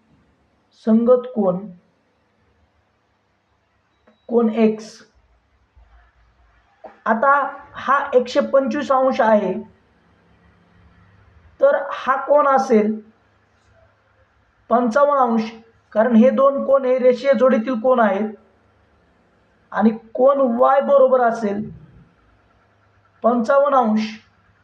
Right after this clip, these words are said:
कारण व्युत्क्रम कोन, व्युत्क्रम कोन हे पहा झेड आकार तयार होतो.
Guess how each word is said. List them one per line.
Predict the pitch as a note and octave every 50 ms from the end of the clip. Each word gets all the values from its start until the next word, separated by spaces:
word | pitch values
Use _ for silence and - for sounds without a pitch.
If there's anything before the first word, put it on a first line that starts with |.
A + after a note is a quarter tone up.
| _ _ _ -
कारण | A#3 A3+ A#3 A#3+ A#3 G#3 G#3 A3 G#3+ - - _ _ _ _ _ _ _ _ _ _ _ _ _ _ _ _ _ _ _ _ _ _ _ _ _ _
व्युत्क्रम | - E3 E3+ A3 A3 G#3+ - - - C4+ D4+ C4+ C#4 A3+
कोन, | A3 A#3+ A3 G3+ F3+ G3+ A3+ - - - _ _ _ _ _ _ _ _ _ _ _ _ _ _ _ _ _ _ _ _ _ _ _ _ _ _ _ _ _ _ _ _ _ _ _ _ _ _ _ _ _ _ _ _ _ _ _ _ _
व्युत्क्रम | D4 G3 F3 A3 G#3+ - - - C4 C#4 C4+ B3+ A3
कोन | - A3 G#3 G#3 G#3 G#3 A3 G#3+ -
हे | F3+ G#3 A3 A3
पहा | - A#3+ A#3 A#3 A3+ F3
झेड | F#3 A3 A#3 A#3
आकार | A3+ A3+ A3+ - A#3 A3 - A#3
तयार | A3 G#3 G#3
होतो. | G3 G3 G3 - - G#3+